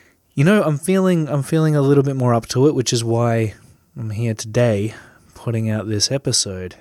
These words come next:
and making the announcement that, uh, that you're hearing about right now. So, with that said,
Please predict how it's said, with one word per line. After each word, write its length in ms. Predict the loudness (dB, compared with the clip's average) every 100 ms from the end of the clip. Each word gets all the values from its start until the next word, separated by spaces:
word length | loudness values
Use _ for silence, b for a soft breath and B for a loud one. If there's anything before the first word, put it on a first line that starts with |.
| -12
and 420 | -10 -10 -10 -8
making 480 | -2 -2 -2 -8 -6
the 180 | -6
announcement 680 | -6 -6 -6 -6 -6 -8 -8
that, 360 | -8 -10 -10 -10
uh, 260 | -10 -8 -12 b b b b
that 140 | -14 -12
you're 100 | -8
hearing 340 | -6 -4 -4
about 340 | -6 -6 -6
right 280 | -6 -6 -6
now. 400 | -8 -8 -8 -10 -14 _ _ _ _ _ _ _ _ _ _ _ _ B B B B B
So, 320 | -2 0 -2 _ -10
with 320 | -6 -6 -4
that 220 | -2 0
said, 480 | 0 0 -2 -10 -16